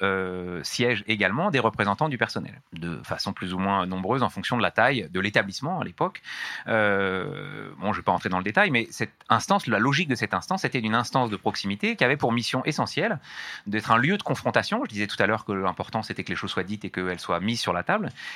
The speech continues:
qui était un lieu de confrontation où les représentants des salariés, ben, venaient mettre sur la table les situations de travail, les conditions de travail, et qu'ils venaient, euh,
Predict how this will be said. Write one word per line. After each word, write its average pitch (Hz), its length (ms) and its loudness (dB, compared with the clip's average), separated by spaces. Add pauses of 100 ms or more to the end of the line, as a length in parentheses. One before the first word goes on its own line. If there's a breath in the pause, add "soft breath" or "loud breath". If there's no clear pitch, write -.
qui 117 80 -2
était 117 100 4
un 107 80 8
lieu 139 140 4
de - 60 -8
confrontation 113 600 0
où 120 220 0
les 135 100 4
représentants 127 500 4
des 107 80 0
salariés, 98 420 2
ben, 82 180 0
venaient 120 220 0
mettre 156 260 2
sur 104 140 0
la 98 100 2
table 104 280 2
les 95 80 -4
situations 101 420 -2
de - 40 -6
travail, 101 460 0
les 101 160 -4
conditions 139 500 0
de 107 60 -2
travail, 143 420 -2 (580 loud breath)
et 117 100 2
qu'ils 110 180 -2
venaient, 113 360 4
euh, 90 260 2